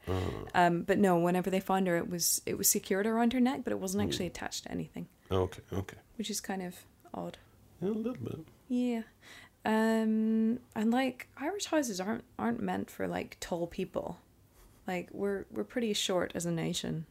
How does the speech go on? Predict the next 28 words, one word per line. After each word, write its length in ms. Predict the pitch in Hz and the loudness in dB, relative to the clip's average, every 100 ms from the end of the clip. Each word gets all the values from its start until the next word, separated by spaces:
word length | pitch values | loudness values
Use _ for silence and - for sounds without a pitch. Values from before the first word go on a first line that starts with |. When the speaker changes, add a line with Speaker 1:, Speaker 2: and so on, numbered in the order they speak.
| _ - | _ 2
Speaker 1:
Hmm. 100 | 160 | 2
Speaker 2:
And 280 | 175 170 | 2 -2
it 100 | - | -4
was 160 | 175 180 | -4 -4
an 100 | 185 | -2
old 220 | 185 175 | -2 -2
house. 300 | 175 175 - - - - 190 | -4 -4 -6 -12 -20 -12 -6
The 140 | 190 | -2
village, 400 | 190 180 208 - | 2 2 0 -4
Kilnalek, 500 | - 196 190 185 202 - - - - 190 | -2 0 0 -2 -4 -10 -14 -14 -4 0
is, 600 | 185 175 - - - - - | 2 4 6 6 4 -2 -8
is, 200 | 180 175 | -4 -2
like, 340 | - - - - _ _ - | -2 -2 -6 -20 _ _ -4
about 160 | 196 - | -4 0
five 260 | 170 165 | 0 2
hundred 220 | 165 165 | 0 -4
people 220 | 165 160 156 | -6 -6 -4
strong. 380 | - - - - _ - | -4 -6 -8 -12 _ -2
Speaker 1:
Mm-hmm. 200 | 85 104 - _ _ - | 0 -2 -6 _ _ -8
Speaker 2:
Like, 140 | 156 | -6
it's, 280 | 160 - - - | -2 -4 -4 -8
it's 160 | - | -8
tiny 360 | - 190 185 170 | -2 0 0 0
little 160 | - 160 | 0 0
old 180 | 151 147 | 0 0
Speaker 1:
Yeah. 60 | |
Speaker 2:
village. 280 | - - - _ - - - - _ - - | -4 -6 -10 _ -20 -20 -20 -20 _ -16 -8
Yeah. 180 | 104 | -8